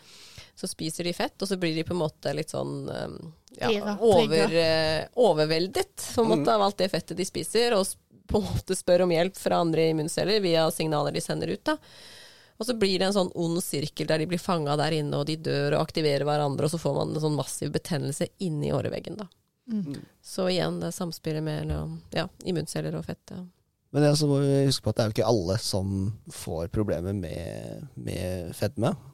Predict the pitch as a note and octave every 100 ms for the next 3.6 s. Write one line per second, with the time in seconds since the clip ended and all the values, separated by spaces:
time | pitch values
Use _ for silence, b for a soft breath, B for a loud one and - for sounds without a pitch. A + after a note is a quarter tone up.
0 | _ B2 A#2+ A#2+ A#2 C3 B2+ A2 G2 A2
1 | G2 - G#2 F#2+ G2 G2 - _ - A2
2 | A2 E2+ - A#2 A2 A#2 A2+ A2 A2 G#2+
3 | - _ B2+ A2 A2 G#2+